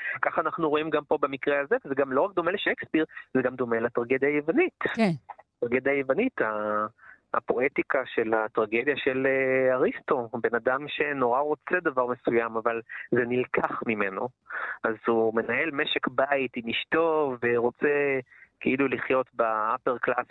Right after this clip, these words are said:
Speaker 1: של המאפיה, אה, הסיציליאנית בארצות הברית, אבל, אה, כשהוא רואה ברווזים, אז הוא מתעלף, כן?
Speaker 2: <laughs>
Speaker 1: ברווזים שעפים מהנהר, שזה גם כן כמובן, אה,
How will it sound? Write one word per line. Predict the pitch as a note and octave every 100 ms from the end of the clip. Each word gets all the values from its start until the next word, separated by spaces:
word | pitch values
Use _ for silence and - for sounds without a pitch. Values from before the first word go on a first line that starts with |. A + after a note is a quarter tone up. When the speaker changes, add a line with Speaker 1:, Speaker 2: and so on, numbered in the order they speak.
| -
Speaker 1:
של | B2 A2+
המאפיה, | G#2+ G#2+ A#2 B2 - C3+ A#2+ A2+ G#2+ G#2 - _ _ _
אה, | A2+ A2 G#2+
הסיציליאנית | - - - A#2+ A#2 B2 B2 A#2+
בארצות | A#2 A2+ B2 -
הברית, | A2 G2+ A2+ -
אבל, | A2+ A#2+ A#2+ B2
אה, | B2+
כשהוא | - C3
רואה | B2 C#3+
ברווזים, | C#3+ C#3+ C#3+ C#3 A3 A#3 A#2+
אז | A2
הוא | A2
מתעלף, | A2 A2+ A3+ - - - - -
כן? | -
Speaker 2:
<laughs> | A3+ F3 - - - -
Speaker 1:
ברווזים | A#2 A#2+ A#2 C3+ C#3+ -
שעפים | A#2 A2 - A#2
מהנהר, | A#2 A2+ A2 A2 A2 A2 G#2+
שזה | - A2 A#2
גם | B2
כן | C3 B2
כמובן, | A#2+ A2+ A2+ A#2 A#2 A2+
אה, | A2+ G#2+ G#2